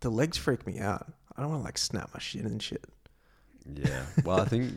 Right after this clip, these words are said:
Speaker 1: <laughs>
Speaker 2: you
Speaker 1: Muay
Speaker 2: probably
Speaker 1: Thai's hardcore, man. I've seen that live. I remember doing, like, audio visual for a Muay Thai fight back in Perth and, um, fucking gnarly, man. <laughs>
Speaker 2: I think, well, it's all about strength and conditioning, isn't it?
Speaker 1: Yeah, I guess.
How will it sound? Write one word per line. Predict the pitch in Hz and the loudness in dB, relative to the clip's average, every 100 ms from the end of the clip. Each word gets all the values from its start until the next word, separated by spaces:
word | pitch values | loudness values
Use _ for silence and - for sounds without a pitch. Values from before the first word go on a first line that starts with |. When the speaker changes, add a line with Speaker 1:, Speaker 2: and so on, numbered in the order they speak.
| 80 | -6
Speaker 1:
<laughs> | 82 | -4
Speaker 2:
you | 85 | 2
Speaker 1:
Muay | - - | 6 6
Speaker 2:
probably | 82 | 8
Speaker 1:
Thai's | - 123 | 6 6
hardcore, | - 104 104 117 98 98 | 0 0 2 2 2 2
man. | 98 - 107 | -2 -4 -4
I've | 113 | -4
seen | - 143 160 | 0 2 2
that | - - - - - | 2 -2 -18 -20 -10
live. | 117 107 104 101 104 - - | -4 -2 0 -2 -4 -8 -4
I | |
remember | 117 123 127 | 2 4 4
doing, | 113 113 | 2 2
like, | 110 107 | 0 2
audio | 113 110 110 110 | 4 4 4 2
visual | 110 107 113 107 | 2 2 2 0
for | - 120 | -2 -4
a | 113 | -4
Muay | 127 104 107 | -2 -2 -2
Thai | 113 110 | -2 -2
fight | - 113 110 - - - - - - - - - - | -2 0 0 -2 -10 -20 -20 -20 -20 -20 -20 -20 -12
back | - - | -8 -4
in | 95 | -2
Perth | - 101 107 98 - | 4 6 8 6 0
and, | 101 104 | 0 2
um, | 98 104 - - - - - - - - - | 2 0 -6 -16 -20 -20 -20 -20 -20 -20 -20
fucking | - 80 - | -16 -10 -6
gnarly, | 95 101 98 | -4 -4 -4
man. | - 76 123 - 165 - - - | -4 -4 -6 2 2 2 -4 -4
<laughs> | - - - - - - | -20 -20 -20 -20 -14 -4
Speaker 2:
I | 90 | 0
think, | 110 151 | 0 0
well, | 113 131 147 | 0 0 0
it's | 151 - | -2 -2
all | 185 | 2
about | 117 - | 2 4
strength | - - 85 85 | 4 4 2 2
and | 87 | -2
conditioning, | 90 80 82 - 80 | -2 -2 -2 -2 -4
isn't | 82 - | -2 -2
it? | - - - _ _ _ _ _ _ _ - - | -4 -10 -20 _ _ _ _ _ _ _ -20 -10
Speaker 1:
Yeah, | - 107 104 101 104 | -2 2 4 2 0
I | |
guess. | 98 104 98 - - | 2 4 4 0 -6